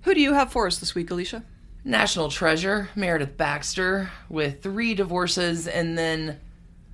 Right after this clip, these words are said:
Speaker 2: a little coming out story at the end that'll warm your heart after all the trash that that nice, sweet lady had to endure.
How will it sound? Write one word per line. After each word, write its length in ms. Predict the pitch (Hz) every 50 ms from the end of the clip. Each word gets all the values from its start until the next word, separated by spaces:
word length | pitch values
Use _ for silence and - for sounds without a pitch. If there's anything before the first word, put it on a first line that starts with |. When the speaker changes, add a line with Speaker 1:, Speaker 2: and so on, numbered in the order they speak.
| - - - - -
Speaker 2:
a 40 |
little 180 | 392 277 202 160
coming 440 | - - - 220 180 175 160 160 156
out 240 | 151 156 151 - -
story 420 | - - - 180 170 165 160 165
at 100 | 165 160
the 160 | 160 151 -
end 240 | - 170 165 160 160
that'll 200 | 151 143 135 139
warm 260 | 147 160 165 156 156
your 160 | 151 135 143
heart 480 | 143 135 160 147 143 143 139 135 135 - -
after 440 | 139 139 139 139 - 156 147 143 143
all 160 | 147 147 143
the 100 | 117 107
trash 640 | - - - 170 147 135 120 107 123 139 - - -
that 360 | 147 143 143 139 131 - - - - - - - - - - - - - - - - - - - 143
that 400 | 151 170 175 165 - - - -
nice, 340 | 156 156 139 135 127 120 -
sweet 400 | - - 160 156 156 135 - -
lady 360 | 165 175 165 156 139 143 143
had 280 | 147 156 151 139 135
to 160 | 135 - 151 135
endure. 600 | 127 127 123 123 165 165 160 165 160 156 143